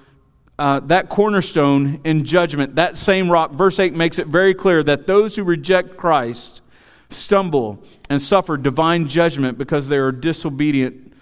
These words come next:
to the word. So in his life, Jesus fulfilled the law. He accomplished all righteousness on behalf of sinners who have broken God's law at every point. Jesus, in his death, he died for our sins,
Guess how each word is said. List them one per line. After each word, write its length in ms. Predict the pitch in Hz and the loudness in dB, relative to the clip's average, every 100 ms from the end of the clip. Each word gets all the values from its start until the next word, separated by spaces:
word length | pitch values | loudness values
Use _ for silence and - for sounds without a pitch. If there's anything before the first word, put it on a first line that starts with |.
| _ - | _ -6
to 140 | 165 | -4
the 100 | 147 | 0
word. 400 | 143 139 117 110 107 _ _ _ _ _ _ | 0 0 -2 -8 -18 _ _ _ _ _ _
So 220 | - 175 | 0 2
in 220 | 180 202 | 4 4
his 260 | 208 202 170 | 6 4 4
life, 420 | 185 175 139 - 151 | 2 2 -2 -8 -14
Jesus 440 | 120 151 196 196 - | -6 -2 0 0 -2
fulfilled 540 | 185 160 208 214 202 | -2 0 2 2 2
the 80 | 185 | 0
law. 400 | 151 127 104 71 147 _ _ _ _ _ _ - _ | 0 0 -2 -10 -20 _ _ _ _ _ _ -20 _
He 100 | - | 2
accomplished 560 | 175 185 202 196 175 - | 4 2 -2 0 -4 -2
all 320 | - 196 214 | 2 4 4
righteousness 720 | 202 196 190 170 143 147 139 | 4 2 2 -2 -4 -2 -4
on 180 | - 151 | -2 -2
behalf 560 | 156 151 175 139 - - - - | 0 0 0 0 -6 -20 -14 -4
of 140 | 147 | -4
sinners 580 | - 202 185 139 110 - - - - | -2 0 0 -2 -6 -14 -20 -16 -2
who 60 | 160 | -2
have 120 | 139 | 2
broken 340 | 185 185 160 | 2 2 0
God's 260 | 156 156 170 | 2 2 2
law 300 | 165 156 151 | 2 4 4
at 60 | |
every 200 | 156 151 | 2 0
point. 540 | 147 175 151 110 - - _ _ _ _ _ _ | -2 -4 -4 -6 -12 -20 _ _ _ _ _ _
Jesus, 520 | 123 190 226 180 160 196 | -4 0 2 0 0 2
in 100 | 180 | 2
his 220 | 147 139 | 0 2
death, 460 | 233 220 147 - | 0 0 -4 -6
he 140 | - 180 | -4 -2
died 380 | 151 165 202 180 | 2 2 0 0
for 160 | 202 | 0
our 140 | 175 156 | 2 0
sins, 720 | - 196 156 127 131 - | -2 -2 -2 -6 -12 -18